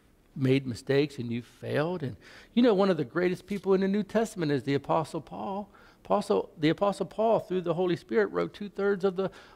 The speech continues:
of the New Testament. And you know what he said? He said, "The things that I wanna do, I don't do.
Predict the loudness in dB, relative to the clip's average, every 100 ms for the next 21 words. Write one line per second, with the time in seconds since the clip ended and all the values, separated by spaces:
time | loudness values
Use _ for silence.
0 | -2 0 4 4 4 2 0 -2 -2 2
1 | 2 2 -6 -2 0 4 4 2 0 -2
2 | -2 -2 -2 -6 _ -20 -20 0 2 4
3 | 2 2 2 4 4 4 4 4 2 0
4 | 0 0 0 2 2 0 -6 -20 _ _
5 | -2 2 2 2 2 4 4